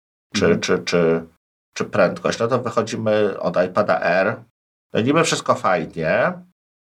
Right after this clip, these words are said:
Speaker 1: no ale mamy jednak procesor poprzedniej generacji. No to patrzymy na iPada Pro. No niby M jedynka siedzi, no ale ja nie chcę dużego,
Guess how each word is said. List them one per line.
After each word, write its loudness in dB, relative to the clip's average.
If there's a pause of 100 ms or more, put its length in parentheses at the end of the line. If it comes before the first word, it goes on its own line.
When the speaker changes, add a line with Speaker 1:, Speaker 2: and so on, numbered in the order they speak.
Speaker 1:
no 0
ale 2
mamy 2
jednak -2
procesor -2 (540)
poprzedniej -4
generacji. -4 (440)
No 0
to 0
patrzymy -2
na 2
iPada 0
Pro. -2 (500)
No 0
niby 0 (600)
M 2
jedynka 2
siedzi, -2 (600)
no -4
ale 2
ja 2
nie -2
chcę 0
dużego, -4